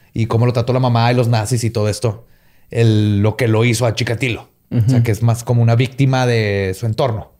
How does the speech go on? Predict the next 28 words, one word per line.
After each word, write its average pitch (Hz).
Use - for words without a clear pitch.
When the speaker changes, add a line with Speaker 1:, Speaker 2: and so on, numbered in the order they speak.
Speaker 1:
Y 170
lo 127
que 117
le 104
estaba 107
platicando 107
a 123
Borre 120
es 110
que 123
en 113
parte 135
sí, -
sea, -
el 120
nivel 127
de 175
sadismo 151
que -
presenta 120
este 131
hombre 120
está 117
fuertemente 156
ligado 117
a 110
esa 107
crianza. 131